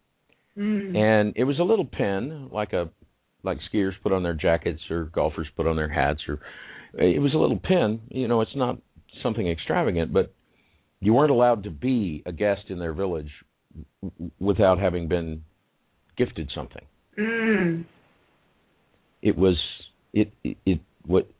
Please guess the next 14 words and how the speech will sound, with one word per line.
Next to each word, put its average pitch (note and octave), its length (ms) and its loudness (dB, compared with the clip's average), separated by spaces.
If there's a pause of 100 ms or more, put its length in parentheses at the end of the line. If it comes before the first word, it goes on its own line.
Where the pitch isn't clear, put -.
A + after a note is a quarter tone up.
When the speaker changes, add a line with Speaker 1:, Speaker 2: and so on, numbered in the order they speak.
(180)
Speaker 2:
they G2 200 4
said, F#2+ 180 4
it E2+ 120 0
has F#2 120 -4 (240)
been G2+ 220 2
our F#2+ 120 4
way F#2 300 4
as E2+ 120 -2
long F#2 200 0
as E2+ 100 -4
anybody F2+ 320 0
can D#2+ 160 -8
remember, F2 380 -6 (1600)
is E2 260 2